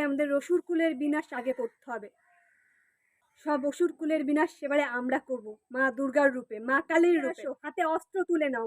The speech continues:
মোমবাতি নয়। আরজিকর ঘটনাতে আমি তার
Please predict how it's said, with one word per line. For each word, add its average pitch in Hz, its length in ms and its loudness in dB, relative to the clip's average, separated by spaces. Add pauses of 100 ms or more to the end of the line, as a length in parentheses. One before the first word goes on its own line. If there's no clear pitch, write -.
মোমবাতি 285 520 0
নয়। 202 140 -12 (1200)
আরজিকর 294 440 2 (100)
ঘটনাতে 320 420 2 (120)
আমি 320 140 4 (340)
তার 285 160 0